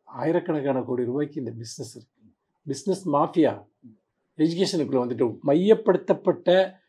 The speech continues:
இந்த தேர்வு என்பது ஒரு மிகப்பெரிய கூட்டுக்கொள்ளை என்பதை டே ஒன்லேருந்து நாங்க சொல்லிட்டு வர்றோம். டே ஒன்லேருந்து சொல்லிட்டு வர்றோம். நாங்க சமூக நீதியின் அடிப்படையில மட்டும் நீட்டை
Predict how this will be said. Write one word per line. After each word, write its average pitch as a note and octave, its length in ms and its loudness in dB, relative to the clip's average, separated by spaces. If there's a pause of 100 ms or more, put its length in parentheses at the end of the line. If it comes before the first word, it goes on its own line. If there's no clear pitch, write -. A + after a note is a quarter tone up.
(120)
இந்த C#3+ 200 2
தேர்வு F#3+ 420 10
என்பது E3 400 8
ஒரு D#3 140 4
மிகப்பெரிய G3+ 680 2 (160)
கூட்டுக்கொள்ளை F3+ 640 4
என்பதை D#3 560 2 (400)
டே A#3+ 480 12
ஒன்லேருந்து A3 280 6
நாங்க E3+ 160 4
சொல்லிட்டு C3+ 340 -2
வர்றோம். - 180 -12 (680)
டே G3+ 460 10
ஒன்லேருந்து F3 240 4
சொல்லிட்டு C3 360 -6
வர்றோம். B2 200 -14 (1400)
நாங்க C3+ 200 -2
சமூக A3 400 6
நீதியின் G#3+ 360 6
அடிப்படையில G3 440 6
மட்டும் G3 280 2
நீட்டை G3+ 300 4